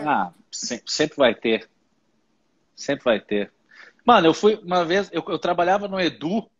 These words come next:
lá em Porto Alegre, e eu fiz um, porque assim, cara, a gente, por eu seguir uma, por eu seguir uma cultura que eu gosto mais, assim, de, de fazer meus trampos,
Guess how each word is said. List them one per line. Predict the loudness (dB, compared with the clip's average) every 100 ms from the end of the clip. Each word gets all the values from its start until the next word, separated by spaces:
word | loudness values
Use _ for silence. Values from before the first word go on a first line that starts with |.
| _ _ -8
lá | -4 -4
em |
Porto | -6 -4 -2
Alegre, | 0 0 0 -6 _ _ _ _ _ -20 _ _ _ _ -10
e | -4 0
eu | 0 -2
fiz | -2 -2 -2 -2
um, | -8 -8
porque | -8 -4 -2
assim, | -2 -6
cara, | -2 0 0
a | -2
gente, | -4 -6 -10 _ _ _ _ _ 0
por | 4
eu | 6 4
seguir | 2 -2 0 2 2
uma, | 2 0 -2 -18 _
por | -4 -2
eu | -2
seguir | -4 -6
uma | -4 -4
cultura | -6 -10 -4 0 0 0 -4
que | -10
eu | -2
gosto | -2 -2 -4
mais, | -4 -4 -6
assim, | -10 -10
de, | -12 -16 _
de | -18 -8
fazer | -4 -4 -4
meus | -8 -8
trampos, | 0 4 4 2